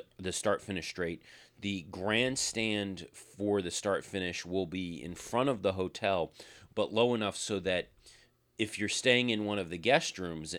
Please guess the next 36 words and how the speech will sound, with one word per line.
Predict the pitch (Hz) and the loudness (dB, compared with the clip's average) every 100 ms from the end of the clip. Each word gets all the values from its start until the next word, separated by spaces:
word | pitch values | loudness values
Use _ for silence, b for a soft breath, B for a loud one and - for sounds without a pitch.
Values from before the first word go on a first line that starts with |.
| - | -8
that's | 90 - | -8 -8
facing | - - 107 104 92 87 | -12 0 0 0 -4 -8
start-finish | - 85 - 131 147 | -4 -4 -2 -4 -4
straight | - 85 85 67 | -6 -6 -6 -6
and | 82 | -10
have | 85 80 | -10 -10
a | 73 | 0
balcony | 120 151 - 78 | 2 2 0 -10
or | 69 82 | -8 -8
just | 73 76 | -10 -8
a | |
window, | 90 156 82 69 - B B B B B - | -6 -4 -4 -6 -8 B B B B B -10
you | 107 | -8
can | - 98 - | -6 -8 -6
overlook | 87 98 92 92 87 90 _ _ _ | -4 -2 -2 -4 -4 -8 _ _ _
the | - | -14
track | - 85 - | -4 -4 -4
and | 78 | -12
the | 76 | -10
action | 80 - - | -8 -8 -10
on | - 82 78 | -10 -10 -10
the | |
track | - 73 - 62 | -10 -10 -10 -16
in | 67 | -16
your | 65 | -16
hotel | 73 - 67 | -16 -12 -10
room. | 52 50 _ B B B - | -12 -16 _ B B B -6
There | 90 | 0
will | 107 101 | 2 4
also | 98 110 127 | 4 2 2
be | 104 107 98 | -2 -2 -2
a | 95 | -4
bridge | 87 87 98 127 107 - | -6 -6 0 0 0 -6
connecting | - 95 92 - 95 92 | -8 -6 -6 -6 -8 -6
the | 85 | -6
hotel | 82 92 - - 110 95 92 | -4 -8 -8 -4 0 0 -2